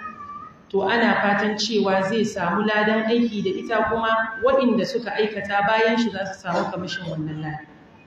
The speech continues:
Da haka duk waɗanda suka yi sila na kafuwar tafsirin mata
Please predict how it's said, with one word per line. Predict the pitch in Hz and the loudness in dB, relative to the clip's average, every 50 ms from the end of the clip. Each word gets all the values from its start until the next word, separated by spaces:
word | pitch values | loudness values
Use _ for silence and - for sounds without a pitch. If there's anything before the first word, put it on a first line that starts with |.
| - - - - - - - | -20 -20 -20 -20 -18 -6 -2
Da | 214 240 | 0 2
haka | 269 262 247 214 | 2 2 4 4
duk | - 240 254 254 | 4 2 2 4
waɗanda | 269 269 269 254 220 202 196 190 | 4 6 6 6 6 4 4 2
suka | - - 240 240 220 | 2 0 0 0 2
yi | 190 185 180 | 2 2 0
sila | 156 - - - 240 226 208 170 - - - - - - - - - - - - - - - - - - | -2 -4 -2 0 2 2 2 2 0 -2 -4 -6 -10 -14 -20 -20 -20 -20 -20 -20 -20 -20 -20 -20 -8 -2
na | 196 208 240 262 | 2 2 4 4
kafuwar | - - 233 - 220 214 226 220 226 233 | 4 4 2 2 4 4 4 4 4 4
tafsirin | 233 208 - - - - 226 220 226 202 190 180 170 | 4 2 0 0 -4 -4 -2 -2 0 2 2 2 2
mata | 170 175 170 170 - - 170 165 - - | 0 0 0 0 -2 -2 -4 -4 -6 -8